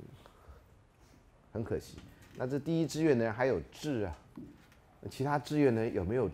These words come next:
志呢？你的志向的志呢？你不能像我一样满脸的痣啊，啊，连胡子遮起来都还有其他地方都有痣啊。有一天有一个人开我玩笑说：“我觉得你死后啊，可以把脸皮捐出来。”我说：“为什么？”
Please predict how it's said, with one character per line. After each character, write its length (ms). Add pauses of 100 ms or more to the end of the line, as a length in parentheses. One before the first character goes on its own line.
志 300
呢？ 160 (480)
你 80
的 140
志 200
向 180
的 80
志 260
呢？ 100 (280)
你 140
不 120
能 80
像 220
我 100
一 60
样 180
满 220
脸 180
的 80
痣 320 (720)
啊， 100
啊， 160 (220)
连 200
胡 180
子 140
遮 160
起 80
来 100
都 80
还 180
有 40
其 140
他 100
地 80
方 100
都 100
有 140
痣 280
啊。 120 (460)
有 100
一 60
天 260
有 120
一 20
个 140
人 120
开 200
我 60
玩 180
笑 120
说 160 (520)
：“我 100
觉 140
得 160
你 120
死 240
后 200
啊， 120
可 60
以 40
把 180
脸 260
皮 260
捐 240
出 80
来。” 200
我 80
说 100
：“为 140
什 100
么？” 100